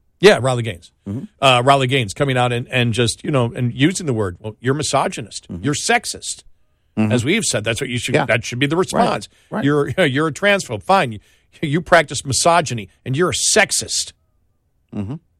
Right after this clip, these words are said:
Speaker 1: And you're a groomer of young children.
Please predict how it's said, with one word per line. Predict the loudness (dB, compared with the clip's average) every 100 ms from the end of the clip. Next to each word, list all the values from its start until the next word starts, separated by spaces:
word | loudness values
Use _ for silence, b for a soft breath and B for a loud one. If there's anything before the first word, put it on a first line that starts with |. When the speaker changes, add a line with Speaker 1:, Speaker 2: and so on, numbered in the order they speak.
| _ _ _ _ _ _ _ _ _ _ _ _ _ _ _ _ _ _ _ _ 2
Speaker 1:
And | 4 6
you're | 4
a | 2
groomer | 2 0 2 2
of | 2
young | 2 0 0
children. | -4 2 4 4 0 -12